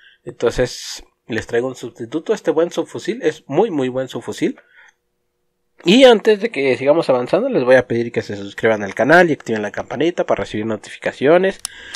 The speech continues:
Todas las notificaciones me las activan, por favor, se los agradeceré mucho. También dejen su like y su comentario en este video, para que si les siguen gustando este tipo de videos, traer algunos videos de armas más seguido.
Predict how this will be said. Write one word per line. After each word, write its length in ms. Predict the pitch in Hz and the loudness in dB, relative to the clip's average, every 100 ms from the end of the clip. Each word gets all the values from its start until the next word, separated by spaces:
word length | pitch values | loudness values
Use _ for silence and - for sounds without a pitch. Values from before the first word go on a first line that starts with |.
| - _ - | -20 _ 4
Todas 320 | 139 139 117 | 8 8 6
las 120 | 117 | 0
notificaciones 800 | 113 107 110 101 107 127 131 127 | -2 -6 -8 -4 -2 0 0 0
me 100 | 110 | -2
las 220 | 104 - | -4 -6
activan, 500 | 117 - 110 117 113 | -8 -6 -2 -2 -2
por 160 | 113 - | -2 0
favor, 400 | 104 110 131 196 | 0 2 2 0
se 100 | 107 | -6
los 140 | 92 | -8
agradeceré 400 | 117 95 98 104 | -8 -10 -8 -10
mucho. 480 | 101 110 120 156 180 - - _ | -8 -8 0 0 0 -6 -20 _
También 300 | 117 117 127 | -6 -2 -2
dejen 240 | 135 139 135 | -2 -2 -4
su 80 | |
like 200 | 120 127 | -2 -2
y 40 | - | -2
su 100 | 135 | -4
comentario 480 | 107 104 - 120 131 | -4 -4 -2 -2 -2
en 60 | |
este 200 | 117 - | -4 -6
video, 380 | 110 113 208 302 - - | -2 2 2 2 -4 -2
para 220 | 104 98 | 0 0
que 160 | - 101 | -6 -8
si 120 | - | -6
les 120 | - | -4
siguen 260 | 127 135 127 | -2 -2 -4
gustando 360 | 120 127 127 | 0 0 0
este 180 | 131 127 | -2 -6
tipo 240 | - - | -4 -2
de 80 | 127 | 0
videos, 320 | 110 123 196 | 0 0 0
traer 400 | - 110 117 120 | 0 0 2 2
algunos 440 | 113 113 113 113 110 | 0 -2 -6 -10 -10
videos 340 | 107 113 110 | -6 -6 -4
de 580 | 113 110 104 101 98 101 | -4 -2 -4 -6 -6 -4
armas 480 | 113 113 120 131 - - - - _ | -2 0 -2 -4 -8 -20 -20 -20 _
más 200 | 117 117 | 0 0
seguido. 460 | 113 123 180 254 | 0 4 4 2